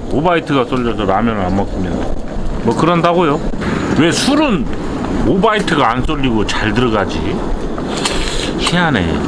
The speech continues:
술은 진짜 수리수리 잘 넘어가. 희한해. 또 이거 보고 정자에 기름 튀었네 어쩌네 하는 사람 있는가 모르겠네. 안 튀었어요. 물은 떨어졌어. 물은 상관없잖아, 떨어진 거.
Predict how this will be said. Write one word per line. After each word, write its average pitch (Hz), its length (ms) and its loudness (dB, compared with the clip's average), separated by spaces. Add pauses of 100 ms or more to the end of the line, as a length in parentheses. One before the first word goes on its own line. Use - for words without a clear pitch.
(100)
술은 220 400 0
진짜 160 340 -2
수리수리 226 560 0
잘 113 200 -2
넘어가. 101 380 0 (1120)
희한해. 143 360 0 (400)
또 - 160 2
이거 131 360 2
보고 110 500 0 (420)
정자에 117 580 2
기름 120 420 0
튀었네 107 440 0
어쩌네 104 380 0
하는 101 280 0
사람 95 260 -2
있는가 90 240 -2
모르겠네. 87 520 0 (420)
안 90 180 2
튀었어요. 131 640 2 (560)
물은 202 320 2
떨어졌어. 214 520 0
물은 214 360 2
상관없잖아, 127 760 2
떨어진 160 460 0
거. 87 140 0